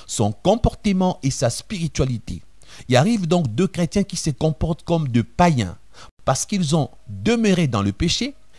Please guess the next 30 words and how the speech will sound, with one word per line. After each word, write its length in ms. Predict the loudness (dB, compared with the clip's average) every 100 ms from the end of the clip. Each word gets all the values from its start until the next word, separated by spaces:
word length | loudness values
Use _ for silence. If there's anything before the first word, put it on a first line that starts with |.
| -6
ils 160 | 0 2
sont 240 | 4 2
restés 520 | 2 2 2 2 0 2
longtemps 340 | 2 4 2
dans 160 | 4 4
leur 220 | 4 2
péché, 480 | 0 2 0 -4 -8 -20 -6 6
alors 400 | 6 8 6 4
en 100 | 2
ces 220 | 0 0
moments-là, 520 | 0 2 2 2 2 0
l'oppression 640 | 2 4 2 2 0 2
est 100 | 0
devenue 340 | 2 0 0 0
tellement 460 | -2 0 0 0
forte 460 | 0 0 0 -2 -6 -6 -14 -20 -12 2
que 80 | 4
même 400 | 4 2 2 6
leurs 200 | 6 6
comportements 600 | 4 6 4 4 0 0
sont 240 | 0 0
dictés, 460 | 0 -4 -4 -4 -4 -20 -20 -18 -8
même 320 | -2 0 4
leurs 200 | 2 2
conduites 560 | 0 0 2 0 0 0
sont 240 | 0 0
influencées 640 | 2 2 0 0 0 -2 0
par 240 | 2 2
les 180 | 2 2
démons. 380 | 4 2 0